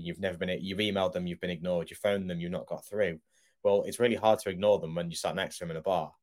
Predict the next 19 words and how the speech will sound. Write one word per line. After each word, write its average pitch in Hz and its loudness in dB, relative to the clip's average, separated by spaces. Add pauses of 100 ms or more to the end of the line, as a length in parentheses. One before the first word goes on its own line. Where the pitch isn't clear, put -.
(140)
You 87 -10
know, 85 -2
you 85 -6
can 92 -12
make 98 0
that 87 -4
effort. - -6
If - -20
you've 92 -16
got 98 0
a 87 -2
brand 95 0
particularly 87 -10
you're 82 -10
trying 87 -8
to 87 -6
get 85 -4
into, 87 -6 (640)
or, 82 -2